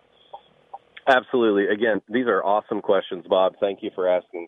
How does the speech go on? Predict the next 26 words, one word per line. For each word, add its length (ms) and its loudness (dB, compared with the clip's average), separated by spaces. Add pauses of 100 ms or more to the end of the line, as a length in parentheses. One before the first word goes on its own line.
such 220 -6
wonderful 400 -2
questions 560 -2
that 100 -6
really 180 -6
get 180 -8
to 60 -14
the 60 -6
heart 240 0
of 80 -8
the 140 -10
issue. 440 -8 (520)
I 160 0
had 180 -4
to 80 -6
realize 640 -6 (200)
in 80 -8
my 280 0
life 380 -4 (280)
that 240 0 (500)
living 380 -2
in 80 -4
the 80 -4
peace 260 -8 (120)
of 100 -10
God, 380 -2